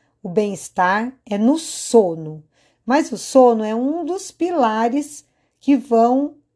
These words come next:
trazer essa construção de uma vida mais saudável. Então, a alimentação, a atividade física, mas o sono,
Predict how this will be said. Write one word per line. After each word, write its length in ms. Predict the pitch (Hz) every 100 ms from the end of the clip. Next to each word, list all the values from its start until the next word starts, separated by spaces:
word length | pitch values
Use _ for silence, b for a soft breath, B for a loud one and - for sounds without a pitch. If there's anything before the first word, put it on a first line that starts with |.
| _ _ _ -
trazer 760 | 285 339 381 240 180 202 233
essa 220 | 277 277
construção 800 | 277 277 302 - 285 311 - 247
de 120 | 262
uma 160 | 277 277
vida 240 | 262 233
mais 220 | 254 247 247
saudável. 680 | 277 277 233 170 156 156 151 _ b b b
Então, 200 | - 214
a 40 |
alimentação, 1120 | 208 214 202 180 185 175 - 269 269 262 254 226
a 100 | 196
atividade 680 | 196 - 170 175 190 - -
física, 600 | - 240 247 - 254 -
mas 260 | 214 226 220
o 120 | 330
sono, 760 | - - 247 247 302 254 196